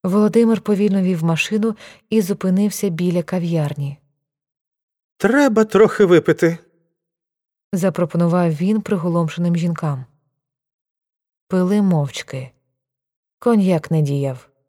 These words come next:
Speaker 1: Слів не було. "Я боюся", весь час шепотіла Віра.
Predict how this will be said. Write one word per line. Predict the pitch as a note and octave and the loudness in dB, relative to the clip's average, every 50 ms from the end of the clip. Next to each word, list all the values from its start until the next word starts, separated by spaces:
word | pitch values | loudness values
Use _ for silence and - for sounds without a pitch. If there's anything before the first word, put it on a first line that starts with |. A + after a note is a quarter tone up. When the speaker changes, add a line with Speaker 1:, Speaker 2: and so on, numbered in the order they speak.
| _ _ _ _ _ _ _ _ _ _ _ _ | _ _ _ _ _ _ _ _ _ _ _ _
Speaker 1:
Слів | - - - E3+ E3+ E3 F3+ F3+ F#3+ F#3 E3+ - _ _ _ _ _ _ _ _ _ _ _ - | -18 -12 -8 -6 -4 -2 -2 -2 -4 -6 -10 -16 _ _ _ _ _ _ _ _ _ _ _ -2
не | F#3+ F#3 F#3 E3+ | 0 2 2 2
було. | D3+ D#3 D3+ D3 C#3 B2+ B2 B2 - _ _ _ _ _ _ _ _ _ _ _ _ _ _ _ _ _ _ _ _ _ _ _ - | 0 -2 -2 -2 -4 -6 -8 -10 -14 _ _ _ _ _ _ _ _ _ _ _ _ _ _ _ _ _ _ _ _ _ _ _ -6
"Я | G3+ F3+ E3+ D#3+ F3 | -4 -2 -2 -2 -2
боюся", | D#3+ E3+ F#3+ F#3+ F3+ E3+ F3+ F#3 F3+ F3 D#3+ - - D#3 C#3+ C3+ - _ _ _ _ _ _ _ _ - | -2 -2 0 0 0 0 0 -2 -2 -4 -4 -6 -6 -6 -6 -6 -10 _ _ _ _ _ _ _ _ -8
весь | F3+ D#3+ F#3+ F3+ E3 - - | -4 -2 0 0 0 -2 -6
час | - - - G3 G3 G3 F#3 - | -6 -4 -4 -2 -2 -2 -4 -4
шепотіла | - F3+ D#3 - E3 E3 - - F3 F3 F3+ F3 | -4 -4 -4 -4 -4 -4 -4 -4 -2 0 0 0
Віра. | E3 F3 F3 F3 D#3+ D3+ C#3+ D3 | 0 0 -2 0 -2 -2 -4 -6